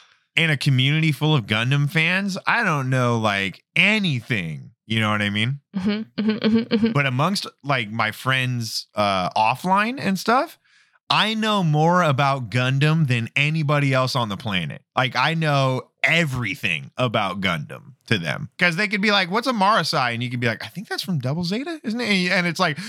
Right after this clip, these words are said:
Speaker 1: "Holy shit, they're a genius." <laughs> You know what I mean? Like, <laughs> you're like, "I heard of that somewhere." <laughs> Like, <laughs> they're like, "Dude, they even know the Marasai? What?"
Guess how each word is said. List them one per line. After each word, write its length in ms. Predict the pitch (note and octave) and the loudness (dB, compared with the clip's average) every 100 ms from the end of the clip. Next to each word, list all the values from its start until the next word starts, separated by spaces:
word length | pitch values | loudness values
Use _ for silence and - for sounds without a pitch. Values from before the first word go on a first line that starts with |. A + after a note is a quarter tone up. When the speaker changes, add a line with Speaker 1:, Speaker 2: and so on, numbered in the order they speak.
| A#3 | -10
Speaker 1:
"Holy 680 | G3+ C4+ F#4 F4 C#4+ A3 G3 F3+ | 2 4 6 4 4 4 4 4
shit, 460 | - - G4 F4+ | 2 2 2 4
they're 180 | D#4 A3+ | 4 4
a 100 | G3+ | 4
genius." 520 | F3 G#3+ F#3+ E3+ E3 | 4 2 2 2 0
<laughs> 20 | G#3 | 0
You 100 | C4 | 2
know 80 | |
what 40 | G#3+ | 2
I 40 | |
mean? 120 | A3+ | 2
Like, 200 | B3+ A#3 | 0 0
<laughs> 720 | - - - E3 A3+ - A#3 - | -2 -2 -4 -4 -6 -2 -2 2
you're 100 | A#3 | 4
like, 160 | F#3+ | 4
"I 120 | F#3 | 4
heard 220 | F3 D4+ D#4+ | 2 2 2
of 60 | |
that 180 | D3+ D3 | 2 2
somewhere." 420 | D#3+ A3+ D#3 E3 - | 2 2 2 2 4
<laughs> 40 | |
Like, 180 | C4 A3+ | 4 4
<laughs> 1800 | C4 G#3+ B3+ G3 A3+ G3+ A3 G#3 E3+ F#3 C#3+ F#3 D#3+ A#2+ - - F3 - | 4 2 0 -2 -2 -4 -4 -4 -4 -4 -4 -4 -4 -2 -2 0 -2 0
they're 320 | D#3+ C3 D#3+ | -2 0 2
like, 200 | C3 A2 | 0 0
"Dude, 320 | - B3 A3 | 2 4 4
they 120 | G3 G#3 | 2 2
even 240 | G#3 G3 | 2 2
know 160 | F#3+ G3 | 2 2
the 100 | E3+ | -2
Marasai? 760 | D#3 E3+ A3 A3 A3 G#3+ A#3+ | -2 0 2 2 2 2 2
What?" 300 | A#3 A#3+ B3+ | 0 2 2